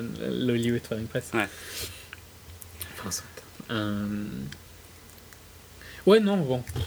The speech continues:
Speaker 1: pour que, pour, euh, clôturer, ben, pff, C'était, je trouve que c'était une cérémonie qui,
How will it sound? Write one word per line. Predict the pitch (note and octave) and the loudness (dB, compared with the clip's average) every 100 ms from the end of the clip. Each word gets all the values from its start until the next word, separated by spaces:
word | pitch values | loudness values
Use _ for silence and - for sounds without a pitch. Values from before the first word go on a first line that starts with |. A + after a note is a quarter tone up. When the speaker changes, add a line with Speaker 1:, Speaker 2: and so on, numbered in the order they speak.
| - | -2
Speaker 1:
pour | C#3+ - | -6 0
que, | D#3 | 0
pour, | D3+ C#3 A#2+ | 2 2 4
euh, | A2+ | 4
clôturer, | - A#2+ C3+ D3 | 2 0 4 4
ben, | B2+ A2 G2+ | 4 0 -4
pff, | - - - - - - - - | -8 -14 -16 -16 -16 -16 -18 -12
C'était, | - - F3 | -6 2 4
je | - | 4
trouve | - G#3 | 4 6
que | F#3 | 6
c'était | - | 6
une | D#3 | 4
cérémonie | D3 D#3 D#3 E3 F3 | 6 6 6 6 4
qui, | F3 C#3+ | 2 -2